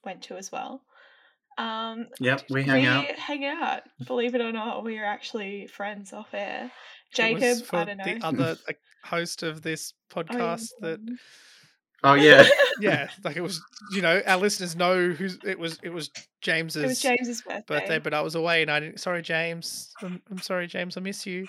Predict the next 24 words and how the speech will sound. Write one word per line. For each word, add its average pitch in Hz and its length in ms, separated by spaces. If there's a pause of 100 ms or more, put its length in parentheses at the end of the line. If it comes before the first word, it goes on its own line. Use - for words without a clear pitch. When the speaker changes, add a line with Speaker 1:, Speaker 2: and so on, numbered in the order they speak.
Speaker 1:
Um, 220 680
so 233 200
we 226 100
went 240 200
to 247 80
that, 180 320
so 226 120
I 214 80
didn't 226 180
have 233 120
a 226 60
lot 214 120
of 208 80
time 196 300
to - 80
do 190 340 (540)
much 233 160
else, 294 140
but 262 200
I 233 80
did 277 280
actually 254 400
start 202 420
watching 202 640